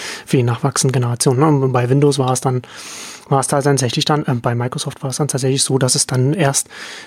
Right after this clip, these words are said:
mit einem neuen C E O, also unter Steve Ballmer war es, war es Windows First, alles Windows, Windows, Windows. Und dann war dann selbst das, was jetzt unter dem neuen, äh, C E O unter, unter, unter, unter, äh, Satya Nadella, ähm, da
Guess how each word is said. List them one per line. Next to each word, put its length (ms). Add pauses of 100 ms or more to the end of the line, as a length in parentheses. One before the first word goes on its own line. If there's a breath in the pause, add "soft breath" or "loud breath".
mit 120
einem 140
neuen 240
C 160
E 40
O, 160
also 140
unter 140
Steve 380
Ballmer 480
war 180
es, 100
war 160
es 140
Windows 320
First, 340
alles 220
Windows, 240
Windows, 220
Windows. 320 (400 loud breath)
Und 80
dann 120
war 80
dann 120
selbst 280
das, 140
was 140
jetzt 280 (280 loud breath)
unter 160
dem 160
neuen, 420
äh, 260
C 200
E 60
O 100
unter, 260
unter, 320
unter, 320 (240)
unter, 500 (880 loud breath)
äh, 160
Satya 340
Nadella, 680
ähm, 200
da 380